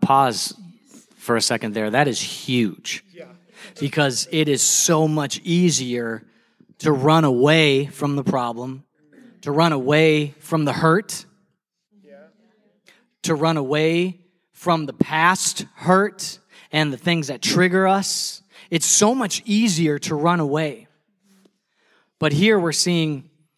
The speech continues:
Speaker 1: <laughs> here we're seeing, go back and submit to it. Go back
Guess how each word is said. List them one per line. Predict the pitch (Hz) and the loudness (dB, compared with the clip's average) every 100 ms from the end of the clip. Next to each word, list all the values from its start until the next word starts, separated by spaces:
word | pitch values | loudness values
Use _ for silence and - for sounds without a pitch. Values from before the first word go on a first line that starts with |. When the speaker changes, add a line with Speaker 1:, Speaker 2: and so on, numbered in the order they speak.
| _ _ _ - | _ _ _ -14
Speaker 1:
<laughs> | 143 139 156 196 - - 156 - - - - - _ | -10 -4 0 0 0 -4 -4 -6 -20 -20 -20 -20 _
here | 175 226 | 0 2
we're | 208 170 | 2 0
seeing, | - 180 165 147 120 _ _ _ _ _ | 0 0 0 -2 -6 _ _ _ _ _
go | 147 214 | 2 2
back | 202 143 190 240 220 - | 2 2 2 2 -2 -8
and | 190 175 | -6 -4
submit | - - 165 143 143 190 208 | -4 -4 -6 -8 -4 -4 -4
to | - 156 123 | -8 -6 -8
it. | 101 92 _ _ _ _ _ 190 _ _ _ _ _ _ _ _ _ _ 214 185 _ _ _ 170 165 _ 185 170 _ _ _ _ _ _ _ _ _ _ 220 _ _ _ _ _ _ 135 | -10 -18 _ _ _ _ _ _ _ _ _ _ _ _ _ _ _ _ _ _ _ _ _ _ _ _ _ _ _ _ _ _ _ _ _ _ _ _ _ _ _ _ _ _ _ -2
Go | 202 214 | 2 2
back | 165 175 196 202 156 156 - - | 2 2 2 0 -2 -8 -10 -10